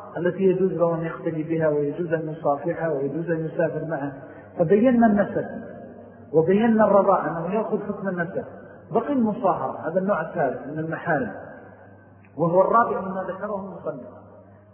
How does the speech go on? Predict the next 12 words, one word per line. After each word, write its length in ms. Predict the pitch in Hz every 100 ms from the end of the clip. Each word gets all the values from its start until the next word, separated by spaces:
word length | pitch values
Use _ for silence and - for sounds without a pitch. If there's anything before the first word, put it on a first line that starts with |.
| - -
المصاهرة 800 | 180 185 190 254 226 226 240 262 - -
إذا 180 | 175 190
أردت 240 | 208 247 226
أن 120 | 190 196
تضبطها 540 | 180 226 240 220 -
أربع 260 | 240 190 196
من 260 | 190 180
النساء، 540 | 170 160 - 139 - - - - - - - - - - - - - - -
والأربع 580 | 196 202 254 202 - -
تأخذ 380 | 240 208 208
اثنين 420 | 196 196 233 226 214
منهم 520 | 208 220 247 -